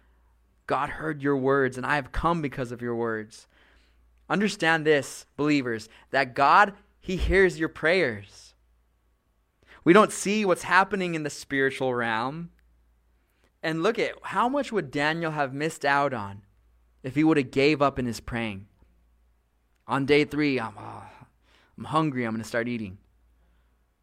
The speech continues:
on day four, "You know what? I don't want to talk to God anymore because I'm not seeing results. I'm not seeing answers." Man, Daniel would have missed out so much if he would have stopped.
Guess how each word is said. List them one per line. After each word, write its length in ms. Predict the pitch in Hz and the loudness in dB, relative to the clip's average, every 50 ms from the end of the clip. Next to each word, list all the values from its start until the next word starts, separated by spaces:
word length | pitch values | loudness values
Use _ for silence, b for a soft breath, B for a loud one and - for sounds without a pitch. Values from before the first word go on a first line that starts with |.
| _ _ _ _ _ _ _ _ - | _ _ _ _ _ _ _ _ -6
on 140 | - 139 147 | -4 -4 0
day 120 | 143 151 147 | 2 0 0
four, 340 | 147 160 160 147 139 131 | 2 2 2 2 2 2
"You 120 | 127 131 139 | 0 -2 -4
know 120 | 147 151 | -4 -2
what? 200 | 151 147 139 - - | 0 -2 -2 -2 -4
I 140 | 135 147 | -4 -2
don't 140 | 147 151 151 | -2 -2 0
want 420 | 147 147 143 123 - - - - - | 0 -2 -2 -4 -6 -16 -20 -14 -10
to 100 | - 131 | -10 -10
talk 360 | 131 - 139 131 127 131 - | -8 -4 -2 0 0 -2 -4
to 100 | - 135 | -8 -2
God 280 | 131 127 123 123 127 127 | 0 4 4 4 4 2
anymore 420 | 120 123 123 123 123 123 127 123 | 0 -4 -4 -4 -2 -2 -2 -2
because 340 | 120 117 - - 120 113 110 | -4 -8 -12 -8 -8 -6 -4
I'm 140 | 117 120 131 | -4 -2 -2
not 240 | 135 131 120 113 - | -2 -2 -2 -4 -10
seeing 480 | - - - 151 151 151 151 147 139 | -16 -8 -4 -2 -2 -2 -2 -2 -2
results. 580 | 131 131 127 110 135 135 135 135 120 113 - 120 | -2 -2 -2 0 2 2 4 4 2 0 -4 -8
I'm 80 | 113 | -4
not 200 | 123 131 127 120 | -2 -2 -2 -4
seeing 380 | - - - 151 151 147 143 139 | -6 -10 -8 -6 -6 -4 -4 -2
answers." 920 | 127 127 135 147 156 - - - 110 101 98 98 - - - - - _ _ _ _ _ _ _ _ _ _ _ _ _ _ _ _ _ _ _ _ _ _ _ _ _ _ _ _ _ _ _ _ _ _ _ _ _ _ _ _ _ - | -2 -2 -2 -2 -4 -8 -10 -12 -12 -12 -12 -16 -20 -20 -20 -20 -20 _ _ _ _ _ _ _ _ _ _ _ _ _ _ _ _ _ _ _ _ _ _ _ _ _ _ _ _ _ _ _ _ _ _ _ _ _ _ _ _ _ -8
Man, 280 | 151 165 151 135 143 | -6 -4 -4 -4 0
Daniel 360 | 135 156 160 170 185 180 175 165 | 4 4 4 4 4 2 2 2
would 100 | 170 156 | 2 0
have 100 | 147 143 | 0 0
missed 240 | 156 160 - - | -2 -4 -2 2
out 200 | 156 143 127 110 | 2 2 2 2
so 320 | - - - 185 185 196 208 | -2 -8 -4 0 0 2 2
much 300 | 196 190 170 151 - - | 4 2 2 2 0 -6
if 100 | 143 - | -8 -6
he 80 | 147 | -4
would 140 | 143 151 151 | -2 -2 -2
have 100 | 143 135 | -2 -4
stopped. 420 | - - 156 151 143 135 143 - | -8 -2 0 2 2 2 0 -4